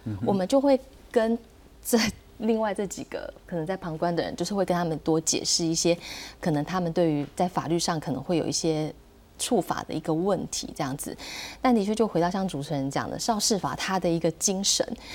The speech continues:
Speaker 2: 它就是要让这些孩子他是回到教育跟辅导体系，因为我，我们的经验真的是你给他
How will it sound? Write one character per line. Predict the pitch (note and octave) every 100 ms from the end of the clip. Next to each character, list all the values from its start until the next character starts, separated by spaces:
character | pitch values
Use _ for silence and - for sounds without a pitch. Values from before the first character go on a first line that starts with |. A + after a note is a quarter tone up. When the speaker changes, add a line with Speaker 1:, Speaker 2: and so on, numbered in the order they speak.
| -
Speaker 2:
它 | - G#3
就 | G#3+
是 | A3
要 | F#3+
让 | F#3+ E3+
这 | F3+
些 | F3
孩 | F3 - -
子 | -
他 | - F3
是 | F3+
回 | - C#3+
到 | F3 E3
教 | - F3 D#3+
育 | D#3+ -
跟 | D3+ D3+
辅 | - C#3+
导 | C3 C#3
体 | - -
系， | - - - - - - - -
因 | B3 C4+
为 | - - - - -
我， | G#3 -
我 | G#3
们 | E3+ F3
的 | G3
经 | A#3
验 | B3 A3+
真 | A3
的 | G#3
是 | G#3
你 | G3+ E3
给 | D#3
他 | F3+